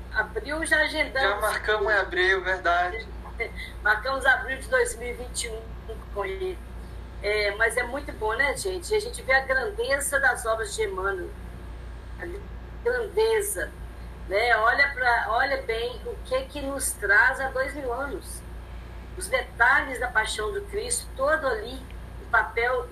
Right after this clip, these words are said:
Speaker 1: de Emmanuel, né? Emmanuel, nosso Emmanuel aí, ali naquele momento. E saber que Lívia foi a única pessoa que gritou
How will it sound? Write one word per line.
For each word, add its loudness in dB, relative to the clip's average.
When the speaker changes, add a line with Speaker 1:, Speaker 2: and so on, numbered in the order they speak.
Speaker 1:
de -6
Emmanuel, 2
né? -2
Emmanuel, -2
nosso -2
Emmanuel 0
aí, 2
ali 0
naquele 0
momento. -4
E -4
saber 4
que -2
Lívia 0
foi 4
a 4
única 0
pessoa 0
que -12
gritou 0